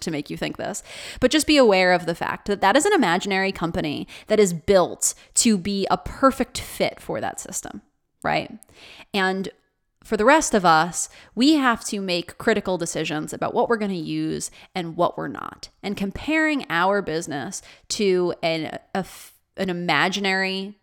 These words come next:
like, an account that was built specifically to make everything look beautiful is going to make you feel like your business isn't legit. It's gonna make you feel like you're, like, subpar. Happens to me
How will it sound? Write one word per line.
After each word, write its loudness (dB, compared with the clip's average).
like, -2
an -4
account -2
that 0
was -6
built -2
specifically -4
to -8
make -4
everything -4
look -6
beautiful -4
is 4
going 4
to -2
make 0
you -2
feel -2
like -4
your -4
business -6
isn't -8
legit. -8
It's -14
gonna 2
make 0
you -2
feel -4
like -8
you're, -2
like, -8
subpar. -4
Happens -4
to -6
me -4